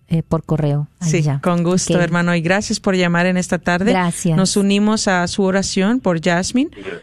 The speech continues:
Speaker 2: para su pronta recuperación.
Speaker 3: Gracias.
Speaker 2: Sí.
Speaker 3: Bendiciones.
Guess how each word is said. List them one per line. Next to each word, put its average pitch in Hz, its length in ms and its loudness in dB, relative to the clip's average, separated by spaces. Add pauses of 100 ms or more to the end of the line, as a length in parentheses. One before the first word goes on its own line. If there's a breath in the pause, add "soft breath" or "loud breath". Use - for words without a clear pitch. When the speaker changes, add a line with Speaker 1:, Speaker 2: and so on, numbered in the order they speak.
(120)
Speaker 2:
para 180 280 2
su 180 280 0
pronta 202 360 0
recuperación. 160 920 -2 (840)
Speaker 3:
Gracias. - 460 -10 (200)
Speaker 2:
Sí. 185 180 -2
Speaker 3:
Bendiciones. - 480 -4